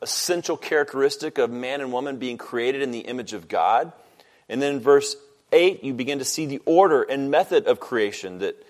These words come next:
he draws from, referencing Genesis chapter two,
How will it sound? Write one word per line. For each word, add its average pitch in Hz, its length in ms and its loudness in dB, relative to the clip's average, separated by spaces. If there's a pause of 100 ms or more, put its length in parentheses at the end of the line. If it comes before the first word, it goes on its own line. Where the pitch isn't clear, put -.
he 123 160 -4
draws 101 380 2
from, 107 420 -6 (340)
referencing 139 520 2
Genesis 131 400 -6
chapter 139 380 -4
two, 165 520 -2